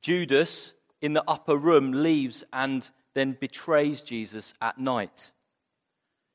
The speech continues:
Jesus is tried by the Jewish leaders at night. He's denied by Peter at night.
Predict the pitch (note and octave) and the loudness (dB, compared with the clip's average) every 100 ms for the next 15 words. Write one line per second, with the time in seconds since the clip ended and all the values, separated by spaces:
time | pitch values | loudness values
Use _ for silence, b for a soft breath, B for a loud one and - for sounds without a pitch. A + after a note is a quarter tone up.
0 | _ - F#3 B2 D3+ - - F#3 E3+ D3+ | _ -4 -4 -4 -6 -6 0 8 10 10
1 | C3 C3 - _ _ _ _ D3+ C#3 C3+ | 6 0 -10 _ _ _ _ 4 6 4
2 | C3+ - _ _ _ _ _ _ _ A#2+ | 2 -10 _ _ _ _ _ _ _ -12
3 | A2+ E3 D#3 - D#3 E3+ C#3 B2+ B2 - | -2 2 2 0 0 0 2 0 0 -8
4 | _ B2 B2+ D#3 E3 A#2 - - _ D3 | _ -2 0 4 4 2 -4 -20 _ -10
5 | C#3 - D#3 D#3+ D#3+ D3 D#3+ D#3 D#3 F#3 | -8 -4 0 4 4 4 4 4 2 -4
6 | E3+ - A2 C3 D3+ D#3+ D#3+ F#2+ - - | -2 -2 0 0 -2 0 0 -2 -8 -20